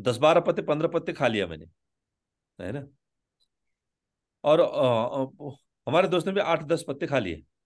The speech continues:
तो उन्होंने बोला था, "नहीं, नहीं, ये तो ज्यादा हो जाएगा आपको।" हम्म, ऐसा बोला था, लेकिन उतना छोटा सा पत्ता से क्या होगा, वो खा लेंगे, कोई बात नहीं पड़ेगा, वो डाइजेस्ट कर लेंगे।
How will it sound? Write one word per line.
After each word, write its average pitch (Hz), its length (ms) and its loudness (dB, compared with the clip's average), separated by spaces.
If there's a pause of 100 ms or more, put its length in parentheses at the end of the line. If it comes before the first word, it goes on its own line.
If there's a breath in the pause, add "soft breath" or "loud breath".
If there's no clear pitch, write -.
(640)
तो 160 80 -4
उन्होंने 190 220 0
बोला 180 180 4
था, 190 60 4
"नहीं, 196 280 0
नहीं, 180 160 -6
ये 165 80 -6
तो 165 140 -10
ज्यादा 143 240 4
हो 131 120 6
जाएगा 98 320 0
आपको।" 85 220 -10
हम्म, - 920 -20
ऐसा 110 200 -6
बोला 107 200 -2
था, 107 160 -16 (600 soft breath)
लेकिन 131 220 -4
उतना 160 400 -4
छोटा 139 260 -2
सा 147 100 -6
पत्ता 151 240 -4
से 135 140 -8
क्या 95 140 -4
होगा, - 280 -12
वो 95 200 -14
खा - 180 -4
लेंगे, 147 340 -6 (460)
कोई 123 80 -8
बात 104 220 -6
नहीं - 140 -20
पड़ेगा, - 240 -16
वो 101 60 -10
डाइजेस्ट 104 360 -6
कर 151 120 -2
लेंगे। 101 240 -10